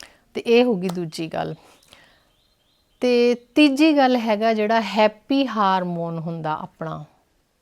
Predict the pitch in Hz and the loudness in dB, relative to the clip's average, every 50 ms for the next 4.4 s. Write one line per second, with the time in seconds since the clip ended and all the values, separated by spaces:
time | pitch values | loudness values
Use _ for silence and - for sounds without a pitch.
0 | _ _ - - 180 175 - 175 180 175 165 165 175 175 170 170 175 170 160 165 | _ _ -12 -10 -10 -10 -8 -10 -10 -6 -2 0 2 2 2 0 -4 -6 -6 -8
1 | 160 165 160 156 - - 180 180 180 - - - - 170 165 - - 175 170 151 | -8 -8 -10 -12 -12 -12 -12 -12 -12 -14 -14 -10 -8 -8 -10 -10 -10 -12 -10 -10
2 | 165 160 165 165 160 156 156 160 160 160 160 160 160 175 180 175 170 175 - 190 | -8 -8 -8 -8 -8 -10 -10 -12 -12 -12 -12 -10 -10 -10 -10 -10 -10 -12 -12 -10
3 | 190 180 165 180 175 - 180 170 175 175 170 165 165 165 170 165 165 170 165 - | -10 -8 -8 -8 -8 -6 -8 -8 -8 -8 -12 -12 -12 -12 -12 -12 -14 -12 -10 -10
4 | 165 160 160 170 170 185 226 | -10 -10 -8 -8 -8 -10 -10